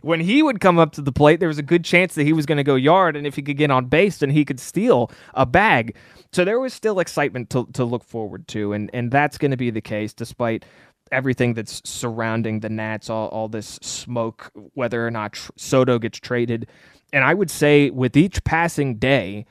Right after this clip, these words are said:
it's less likely that it happens here in twenty twenty-two before the trade deadline. Again, you've got about ten days.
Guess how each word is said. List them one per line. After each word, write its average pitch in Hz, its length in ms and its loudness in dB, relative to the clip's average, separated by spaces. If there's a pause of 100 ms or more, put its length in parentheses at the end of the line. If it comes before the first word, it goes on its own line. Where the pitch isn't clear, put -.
(480)
it's 143 240 -4
less 147 320 0
likely 107 560 -4
that 120 200 0
it 107 140 -4
happens 107 680 -6 (360)
here 123 280 -4
in 113 100 -4
twenty 120 260 -4
twenty-two 120 440 -2
before 120 300 -2
the 123 80 -4
trade 127 240 0
deadline. 107 400 -4
Again, 120 240 -2
you've 127 160 -2
got 139 160 2
about 127 300 0
ten 165 260 -2
days. 151 460 2